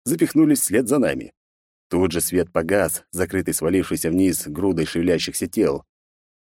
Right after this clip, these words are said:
Я рывком придвинулся к ним, протягивая вперед руку и запуская в противников снежный буран. По-моему, я им задел и парней, но у них сопротивление холоду было побольше,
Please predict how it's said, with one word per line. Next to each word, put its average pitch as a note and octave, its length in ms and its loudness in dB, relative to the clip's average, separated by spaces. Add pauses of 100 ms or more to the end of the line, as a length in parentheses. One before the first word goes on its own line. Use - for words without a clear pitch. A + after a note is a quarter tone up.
(240)
Я G3+ 280 4
рывком A#2 480 0
придвинулся A2 640 0
к - 100 -14
ним, G#2 300 2
протягивая F#2+ 600 2
вперед F#2 320 -2
руку F2+ 400 0 (300)
и B2+ 60 0
запуская B2+ 480 2
в - 60 -10
противников G2+ 580 0
снежный F#2+ 400 0
буран. F2+ 460 -2 (640)
По-моему, D3 600 4
я A#2+ 240 2
им A#2+ 100 4
задел B2 340 2
и B2 60 0
парней, C3+ 640 2
но F2 160 -2
у F2+ 60 2
них F#2 140 2
сопротивление F#2 640 0
холоду G2 420 2
было F#2 280 0
побольше, A2+ 720 0